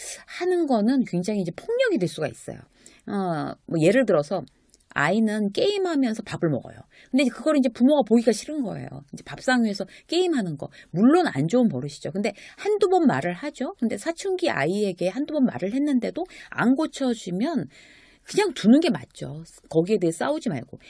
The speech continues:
말하고 싶으면 내 감정만 전달하는 거죠. 훈계하지 말고.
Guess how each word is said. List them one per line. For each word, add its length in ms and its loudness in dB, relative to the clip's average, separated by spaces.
말하고 400 6
싶으면 460 0
내 160 6
감정만 480 -2
전달하는 520 -6
거죠. 220 -12
훈계하지 760 2
말고. 420 -10